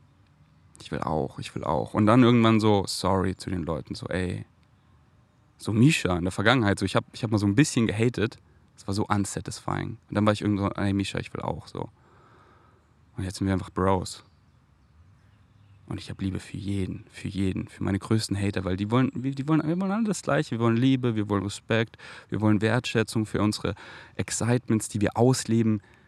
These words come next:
Wollen und dürfen und können und dafür eben Anerkennung,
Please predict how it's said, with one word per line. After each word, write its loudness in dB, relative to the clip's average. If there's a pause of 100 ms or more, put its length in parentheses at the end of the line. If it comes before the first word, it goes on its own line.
(680)
Wollen 6 (520)
und 0
dürfen 6
und 2
können 6
und 2
dafür 2
eben 4
Anerkennung, 2